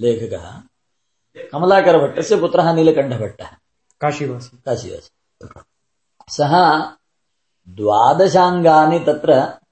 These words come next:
Speaker 1: कथयति। तत्र शान्तिः एको विभागः, संस्कारः एको विभागः, व्रतं,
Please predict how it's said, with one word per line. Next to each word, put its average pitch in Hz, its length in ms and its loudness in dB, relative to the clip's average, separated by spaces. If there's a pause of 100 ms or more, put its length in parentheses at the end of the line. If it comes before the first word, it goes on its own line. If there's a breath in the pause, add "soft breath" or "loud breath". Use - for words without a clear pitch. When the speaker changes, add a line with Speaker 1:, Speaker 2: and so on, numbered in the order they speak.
(200)
Speaker 1:
कथयति। 123 380 -4 (1400)
तत्र 156 340 -2
शान्तिः 190 760 2 (180)
एको 165 240 4
विभागः, 104 680 -2 (580)
संस्कारः 165 640 2
एको 160 320 2
विभागः, 104 800 -4 (500)
व्रतं, 131 600 0